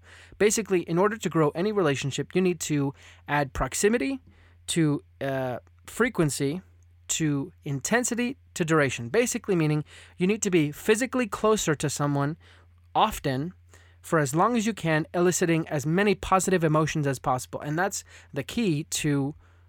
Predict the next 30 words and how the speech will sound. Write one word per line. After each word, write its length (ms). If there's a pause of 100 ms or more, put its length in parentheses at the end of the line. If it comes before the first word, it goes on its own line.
building 280
relationships. 640
Have 120
you 100
ever 160
wondered 420
why, 400 (400)
uh, 240 (180)
you 140
can 260
sit 280
next 220
to 80
someone 400
without 260
ever 180
knowing 280
their 100
name, 400
and 340 (600)
sooner 460
or 40
later 280
you'll 220
just 280
be 260 (160)
talking 360
to 100
them 160
normally 460